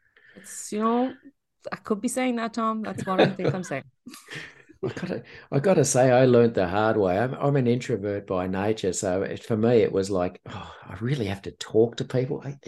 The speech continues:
Speaker 2: are you kidding me? Come on."
Speaker 1: Ugh, people. <laughs>
Speaker 2: Here's the law instead. Can't I just hit them with it or something?
Speaker 1: <laughs> I know,
Speaker 2: Apparently
Speaker 1: we've all,
Speaker 2: not.
Speaker 1: we've all been there.
Speaker 2: <laughs> All right.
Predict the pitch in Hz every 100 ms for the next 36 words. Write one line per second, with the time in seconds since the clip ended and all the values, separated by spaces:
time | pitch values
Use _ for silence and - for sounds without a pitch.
0 | 156 - 123 151 190 - 127 120 131 123
1 | 139 139 - - - - 330 277 185 -
2 | 285 294 190 170 - _ _ _ _ -
3 | 480 - 330 233 247 190 147 131 135 160
4 | 135 117 117 - 151 107 - 208 196 156
5 | 143 120 - 117 117 - 120 120 117 120
6 | 120 117 139 131 131 123 120 - - 403
7 | _ - _ _ _ - - - - -
8 | - 175 262 233 190 139 110 101 - 208
9 | 202 226 208 214 185 156 - _ _ -
10 | 190 - - 139 - - - - - -
11 | - _ _ _ _ 202 202 190 180 170
12 | 151 -